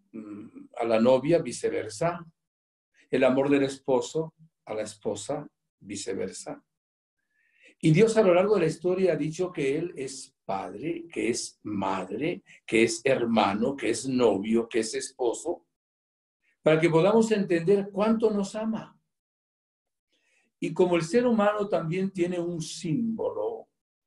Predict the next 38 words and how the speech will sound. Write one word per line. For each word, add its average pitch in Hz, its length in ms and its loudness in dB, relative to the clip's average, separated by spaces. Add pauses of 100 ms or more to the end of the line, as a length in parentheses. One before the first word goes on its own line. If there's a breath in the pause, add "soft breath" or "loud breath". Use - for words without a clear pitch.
(120)
e 117 120 0
iba 190 240 4
a 165 80 2
tener 160 260 2
un 160 140 2
símbolo 143 840 -6 (640 loud breath)
en 143 200 6
el 131 200 2
corazón, 110 960 0
a 113 80 -8
veces 127 340 -2
los 143 120 0
muchachos 139 560 0
que 143 80 -4
se 139 140 -6
enamoran 127 500 -2
pintan 139 340 0
en 120 120 -10
un 127 120 -8
árbol 120 520 -2 (260)
dos 143 260 0
corazones 127 640 2
con 113 160 -2
una 127 220 -2
fle-, 147 460 -2
flecha 135 520 -2
atravesándolos, 117 1120 -2 (460 loud breath)
y 165 160 4
el 170 140 4
corazón, 208 500 2
pues, 170 360 -4
todo 170 140 0
el 175 60 -4
mundo 175 220 -4
entiende 160 480 0
que 151 100 -2
es 139 160 -4
como 143 460 0